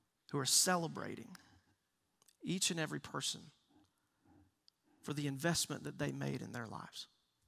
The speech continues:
And then we get to see heaven filled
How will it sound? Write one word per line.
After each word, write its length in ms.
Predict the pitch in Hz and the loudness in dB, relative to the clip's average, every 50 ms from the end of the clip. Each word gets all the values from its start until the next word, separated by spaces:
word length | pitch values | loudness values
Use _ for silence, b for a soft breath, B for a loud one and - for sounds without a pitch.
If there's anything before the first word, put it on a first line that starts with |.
| _ - - - - - - _ _ _ _ _ _ _ _ _ _ _ _ - | _ -20 -20 -20 -20 -20 -20 _ _ _ _ _ _ _ _ _ _ _ _ -14
And 80 | - 151 | -8 -6
then 100 | 160 147 | -2 0
we 120 | 156 190 | 0 0
get 260 | 170 - 190 175 - - | 2 4 2 2 2 2
to 100 | - 147 | -2 0
see 500 | - - - - - 160 151 147 147 143 | 2 4 4 4 4 2 2 0 2 6
heaven 540 | - - - 165 160 165 165 156 151 143 143 - - - - - | 6 6 6 4 0 0 -2 -4 -6 -6 -8 -10 -12 -12 -10 -8
filled 580 | - 131 123 113 131 135 131 135 135 - - | -8 -8 -8 -8 -12 -12 -14 -14 -16 -16 -18